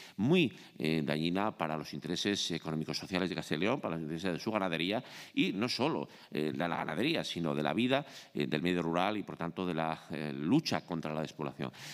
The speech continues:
En ese sentido, mm, ¿cómo estamos? Bueno, ya saben que se celebró una, un encuentro de diez comunidades autónomas con las, eh, tres organizaciones profesionales agrarias,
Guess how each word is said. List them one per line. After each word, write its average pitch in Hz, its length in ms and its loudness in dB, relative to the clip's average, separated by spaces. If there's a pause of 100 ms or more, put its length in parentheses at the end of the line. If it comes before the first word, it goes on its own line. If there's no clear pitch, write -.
(120)
En 80 100 0
ese 92 100 2
sentido, 120 560 2
mm, 85 300 0
¿cómo 107 240 2
estamos? 117 440 2 (240)
Bueno, 113 320 -2
ya 82 480 0
saben 85 400 -2
que 82 240 0
se 82 200 -2
celebró 95 440 2 (400)
una, 78 800 2
un 80 100 0
encuentro 87 600 2 (160)
de 80 100 2
diez 135 240 2
comunidades 95 480 0
autónomas 85 640 0 (320)
con 78 180 2
las, 78 280 0
eh, 76 200 -2
tres 98 220 -4
organizaciones 85 460 -2
profesionales 85 540 -2
agrarias, 92 520 0